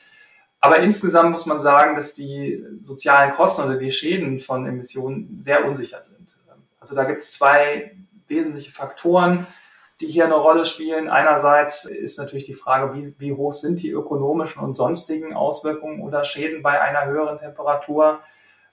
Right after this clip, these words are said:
Das kann man jetzt simulieren, aber man kann es natürlich noch nicht empirisch sagen, weil man es einfach noch nicht gesehen hat. Wir haben jetzt einen leichten Anstieg der Temperatur und in den letzten Jahren gab's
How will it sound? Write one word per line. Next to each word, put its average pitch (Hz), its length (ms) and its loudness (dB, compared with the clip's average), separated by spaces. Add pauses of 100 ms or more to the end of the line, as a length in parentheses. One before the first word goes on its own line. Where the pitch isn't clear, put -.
(100)
Das 135 200 2
kann 160 120 4
man 156 220 6
jetzt - 680 0
simulieren, 156 800 0
aber 151 160 6
man 139 160 4
kann 160 140 -8
es - 100 -10
natürlich 156 300 -4
noch 151 80 -6
nicht 156 180 -6
empirisch 190 520 -2
sagen, 139 360 2
weil 139 120 4
man 139 140 2
es 139 60 -6
einfach 143 360 -2
noch 143 100 -6
nicht 151 180 -12
gesehen 139 460 -4
hat. - 320 -10
Wir 131 100 -6
haben 131 180 -2
jetzt 135 200 -8
einen 127 80 -6
leichten 151 360 2
Anstieg - 360 -8
der 160 100 -4
Temperatur 156 760 0
und 131 200 -6 (580)
in 135 100 -12
den 135 460 -2
letzten 139 300 -4
Jahren 135 240 6
gab's - 540 2